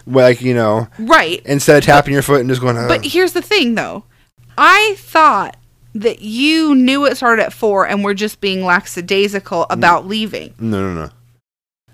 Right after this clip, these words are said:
Speaker 1: See, that, you, but you should know better than that about me.
Speaker 2: No.
Speaker 1: Who's the one person that always wants to be on time?
Speaker 2: But I don't know why you're being, I, I, you could have a million reasons. I don't know. But that's my point is, you're,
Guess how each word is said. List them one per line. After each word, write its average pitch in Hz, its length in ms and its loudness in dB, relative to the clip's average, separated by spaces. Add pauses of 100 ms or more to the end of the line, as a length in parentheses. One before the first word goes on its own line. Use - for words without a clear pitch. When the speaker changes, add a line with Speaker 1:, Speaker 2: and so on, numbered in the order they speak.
(160)
Speaker 1:
See, 135 160 0
that, 131 240 2
you, 151 120 -4
but 135 200 2
you 147 120 0
should 131 200 -2
know 147 200 4
better 117 200 4
than 107 100 -2
that 98 180 -2
about 90 160 2
me. 123 100 0
Speaker 2:
No. 143 80 4
Speaker 1:
Who's 143 180 4
the 139 60 0
one 139 120 2
person 151 260 0
that 113 80 -2
always 127 360 0
wants 120 180 -2
to 107 60 -14
be 113 100 -2
on 98 140 -4
time? 92 380 -6 (120)
Speaker 2:
But 349 140 -2 (1800)
I 269 160 2
don't 415 200 0
know 381 240 0
why 269 380 2
you're 403 120 4
being, 247 260 -2
I, 233 280 -2
I, 165 140 -10 (260)
you 277 160 0
could 415 120 4
have 392 100 2
a 381 60 0
million 403 520 0
reasons. 156 540 -8 (100)
I 254 140 0
don't 440 200 -8
know. 202 340 -10 (440)
But 226 180 0
that's 269 260 0
my 254 120 2
point 330 380 -4
is, 202 320 0 (540)
you're, 269 340 -4